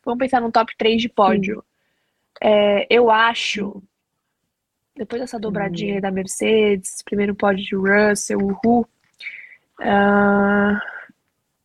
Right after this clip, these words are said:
Speaker 1: eu acho que vai dar Mercedes de novo. Eu acho que vai ser, eu acho que o Max, eu acho que o Max vai vir forte agora.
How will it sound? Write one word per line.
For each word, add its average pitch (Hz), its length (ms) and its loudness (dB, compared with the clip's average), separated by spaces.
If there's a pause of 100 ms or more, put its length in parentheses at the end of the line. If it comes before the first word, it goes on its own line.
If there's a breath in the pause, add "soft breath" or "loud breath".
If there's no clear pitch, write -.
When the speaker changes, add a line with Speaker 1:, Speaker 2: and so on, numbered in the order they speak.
(300)
Speaker 1:
eu 226 120 4
acho 240 220 0
que 247 100 -2
vai 233 140 4
dar 226 100 4
Mercedes 233 500 0
de 220 100 -4
novo. 202 540 -2 (560)
Eu - 80 2
acho 208 140 0
que - 80 -2
vai 226 140 4
ser, 226 400 -2
eu - 100 2
acho 226 120 0
que - 100 -4
o 247 40 2
Max, 233 360 2
eu 214 100 0
acho 220 120 0
que - 60 -2
o 214 60 0
Max 220 220 0
vai 226 120 2
vir 240 180 -2
forte 196 440 -2
agora. 185 420 -6